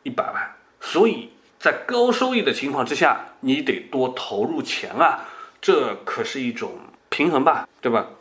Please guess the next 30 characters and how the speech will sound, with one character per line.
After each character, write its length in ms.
所 200
以 240
有 160
钱 180
人 280
一 100
百 140
万 120
起 180
买， 240
没 100
有 100
钱 220
的 240
啊， 380
最 160
好 280
五 120
百、 260
一 80
千 420
起 200
购， 300
都 120
是 120
这 80
样 120
希 180
望 180
的， 80